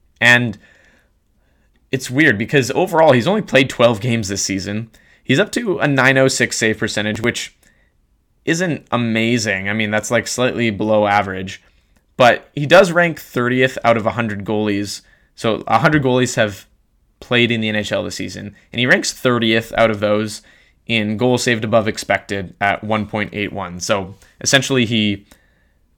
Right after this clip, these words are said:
compared to the average, or not the average goalie, but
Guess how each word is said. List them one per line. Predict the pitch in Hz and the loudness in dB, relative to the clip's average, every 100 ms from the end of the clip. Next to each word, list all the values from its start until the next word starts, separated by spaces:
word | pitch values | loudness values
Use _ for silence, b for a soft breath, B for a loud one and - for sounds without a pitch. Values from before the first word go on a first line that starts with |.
| _ _ | _ _
compared | - 131 147 135 | -10 0 2 2
to | |
the | 120 117 - | 2 0 0
average, | 107 113 110 113 107 - - - _ _ _ _ | 4 4 4 0 -2 -6 -12 -16 _ _ _ _
or | - | -2
not | 151 143 | 0 2
the | |
average | 113 104 98 | 2 2 -4
goalie, | 98 95 | -6 0
but | 107 - | 0 0